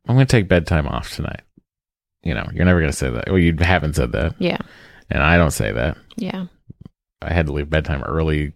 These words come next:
Speaker 1: Friday night 'cause I had a phone call, but
Speaker 2: Right.
Speaker 1: um, yeah.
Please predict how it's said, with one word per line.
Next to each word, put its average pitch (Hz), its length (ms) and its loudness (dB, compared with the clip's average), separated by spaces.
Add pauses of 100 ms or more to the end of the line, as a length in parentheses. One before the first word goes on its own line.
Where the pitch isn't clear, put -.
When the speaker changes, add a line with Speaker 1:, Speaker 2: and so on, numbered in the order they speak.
Speaker 1:
Friday 85 400 4
night 71 260 -2
'cause - 140 -10
I 80 60 0
had 67 80 -2
a - 20 -6
phone 82 260 -2
call, - 320 -8
but - 260 -10
Speaker 2:
Right. - 260 -6 (1300)
Speaker 1:
um, 78 760 2 (1600)
yeah. 120 260 2